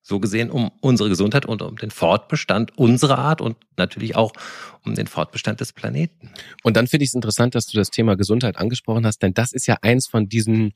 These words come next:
Speaker 2: ähm, man zitiert das ja heutzutage so oft, alle reden von Narrativen. Das habe ich, äh, Hirschhausen auch
Speaker 1: Mhm.
Speaker 2: gefragt, was denn jetzt eigentlich,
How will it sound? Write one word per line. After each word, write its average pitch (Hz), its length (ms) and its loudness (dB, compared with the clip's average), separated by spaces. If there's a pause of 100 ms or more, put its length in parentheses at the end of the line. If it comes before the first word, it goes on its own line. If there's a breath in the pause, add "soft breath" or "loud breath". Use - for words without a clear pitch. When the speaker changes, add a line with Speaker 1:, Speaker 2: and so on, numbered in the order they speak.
(540 loud breath)
Speaker 2:
ähm, 87 920 0 (580)
man 82 300 -4
zitiert - 340 -4
das 92 120 -10
ja 85 80 -4
heutzutage 85 380 -6
so 85 120 -6
oft, - 220 -8
alle 87 180 -2
reden 87 220 -4
von 80 160 -4
Narrativen. 98 500 -2
Das 90 140 -2
habe 98 120 2
ich, - 160 -4
äh, 87 220 2
Hirschhausen 92 480 2
auch 113 140 -2
Speaker 1:
Mhm. - 40 -12 (120)
Speaker 2:
gefragt, 80 280 -2
was 95 140 -4
denn 113 140 2
jetzt 104 180 0
eigentlich, 104 240 2